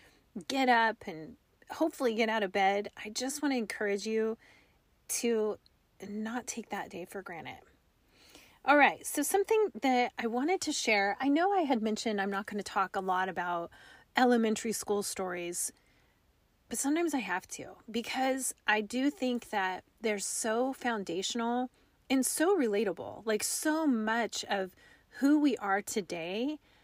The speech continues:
was formed when we were kids. And there was this moment that I was thinking about, just popped into my head.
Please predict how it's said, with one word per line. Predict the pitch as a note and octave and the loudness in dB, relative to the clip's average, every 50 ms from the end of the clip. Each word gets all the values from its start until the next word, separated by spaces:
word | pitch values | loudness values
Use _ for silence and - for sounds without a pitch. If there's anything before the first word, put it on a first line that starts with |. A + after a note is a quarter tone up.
| _ _ _ _ _ | _ _ _ _ _
was | A3 A3 G3+ - - - - | -4 -2 -2 -4 -6 -4 -2
formed | A#3 B3 D#4+ F4+ E4+ A#3 F3+ F3 F#3+ A3 A3+ - - - - - - _ _ | 0 0 2 2 2 2 0 -2 -4 -6 -6 -6 -10 -10 -12 -16 -18 _ _
when | A3+ G#3 C#4 C4+ D4+ C#4+ | 2 4 6 6 6 6
we | C#4 D4 | 6 4
were | D4+ C#4 C#4 C#4+ | 4 2 0 -2
kids. | - - - B3 D4 F#4+ F#4+ B3 D#3+ D3 - - - - - - - - - - - - - _ _ | -2 -2 2 4 4 6 4 4 2 -2 -6 -8 -8 -8 -8 -8 -12 -20 -20 -20 -20 -20 -20 _ _
And | - A#3+ A#3 A#3+ | 0 2 4 4
there | B3+ C4 | 4 2
was | C#4 C4 - | 2 0 0
this | - B3 A#3+ - | -2 -2 -2 0
moment | C4 B3 C4+ D4 D#4+ E4 D#4 B3 G#3+ - | 0 0 0 0 0 0 0 0 -2 -4
that | G#3+ A3 | -4 -4
I | G3+ | -4
was | G3+ G3+ - | -4 -4 -4
thinking | - - G3+ F#3 - G#3+ | -4 -4 -4 -4 -4 -4
about, | F#3+ F#3+ F#3+ G3 | -4 -2 -2 -4
just | A3+ A3 - | -4 -8 -12
popped | - - A#3 A#3+ - - C4+ | -8 -6 -6 -6 -4 -4 -4
into | B3+ A3 - A3+ | -4 -4 -4 -6
my | G#3+ F#3+ | -6 -8
head. | F#3+ F3+ F3+ E3+ E3 E3 | -6 -6 -6 -6 -6 -6